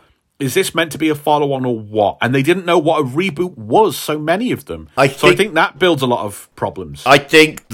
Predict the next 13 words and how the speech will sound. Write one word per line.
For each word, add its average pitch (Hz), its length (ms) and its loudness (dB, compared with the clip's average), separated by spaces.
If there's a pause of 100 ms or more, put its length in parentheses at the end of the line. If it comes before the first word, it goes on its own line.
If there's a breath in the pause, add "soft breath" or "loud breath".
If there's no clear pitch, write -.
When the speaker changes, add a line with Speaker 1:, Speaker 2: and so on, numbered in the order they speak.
(140)
Speaker 2:
that 117 200 0
the 117 80 0
problem, 110 400 2
the 104 60 0
problem 107 340 2
is, 95 520 0 (140)
is 107 220 0
it's, 95 180 -8
it's 107 300 -2
too 131 260 -2
soon 104 380 -2
after 90 300 -4
Hulk. - 420 -8